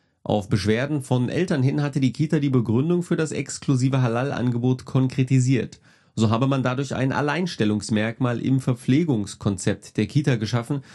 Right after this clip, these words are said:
so dass Kinder aller kulturellen Herkünfte beherzt am Frühstücksbuffet zugreifen können. Die Eltern beschwerten sich bei der Kita-Leitung,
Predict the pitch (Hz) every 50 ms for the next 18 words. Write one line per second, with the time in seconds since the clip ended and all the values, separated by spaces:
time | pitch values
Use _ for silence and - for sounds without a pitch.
0 | - - - _ - 131 120 117 110 - - - 147 156 175 165 156 - - _
1 | - 147 151 127 104 92 92 90 - - 104 101 95 107 98 98 95 95 98 107
2 | 107 120 - - 123 120 117 - 139 123 127 113 117 113 117 - - - - 120
3 | 127 123 123 123 151 151 131 - 131 113 - - - 127 127 120 139 143 139 -
4 | - - 127 120 120 101 98 92 90 - 95 85 - 85 - - - - - _
5 | _ _ _ _ _ _ _ _ _ - - - 82 113 113 135 135 135 123 104
6 | 110 143 170 180 - 170 131 123 143 170 190 180 - - 117 110 104 95 87 90
7 | 92 - - 143 156 175 156 147 151 147 160 165 180 180 175 180